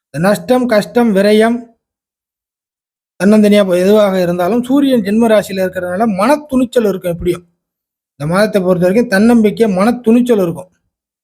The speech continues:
பல்ல கடிச்சிட்டுனாச்சும் நாலு பேருக்கு மத்தியில, "ஒண்ணும் இல்ல, ஒண்ணும் இல்ல, அதெல்லாம் பண்ணிக்கலாம், அதெல்லாம் நான் போய், எல்லாம் நான் இப்ப-, இப்பயே பார்த்ததுதான்" அப்படின்னு சொல்லி சமாளிச்சுட்டு அதை அப்படியே வந்து ஓரளவுக்கு அப்படி இப்படின்னு போட்டு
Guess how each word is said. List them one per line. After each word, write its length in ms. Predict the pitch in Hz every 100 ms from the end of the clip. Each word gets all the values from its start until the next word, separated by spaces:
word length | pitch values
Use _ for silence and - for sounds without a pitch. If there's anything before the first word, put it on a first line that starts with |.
| _ _ _ _ _
பல்ல 260 | 139 180 220
கடிச்சிட்டுனாச்சும் 540 | 208 202 226 214 214 214
நாலு 120 | 202
பேருக்கு 260 | 196 208 202
மத்தியில, 280 | 180 190 220 240 -
"ஒண்ணும் 240 | 190 277
இல்ல, 100 | 254
ஒண்ணும் 200 | 214 226
இல்ல, 100 | 220
அதெல்லாம் 300 | 190 214 233
பண்ணிக்கலாம், 360 | 202 196 151 - _ _ _ - - -
அதெல்லாம் 260 | - 180 190
நான் 120 | 185
போய், 160 | 175 170
எல்லாம் 200 | 180 202
நான் 340 | 185 160 151 156
இப்ப-, 180 | 170
இப்பயே 260 | 165 190 208
பார்த்ததுதான்" 580 | 202 196 202 196 190 - _ _ _ _ _ _ _ _
அப்படின்னு 360 | 135 160 190 175
சொல்லி 180 | 180 196 185
சமாளிச்சுட்டு 600 | 180 208 240 226 190 175 294 285 _ _ _ _ _ _ _ _ _ _ _ _ _ -
அதை 140 | 151 170
அப்படியே 280 | 170 190 208
வந்து 240 | 185 220 208 185 170 147 120 - - _ _ _ _ _ _ _ _ _ _ -
ஓரளவுக்கு 460 | 165 180 185 214 208
அப்படி 200 | 175 175
இப்படின்னு 260 | 180 208
போட்டு 220 | 180 185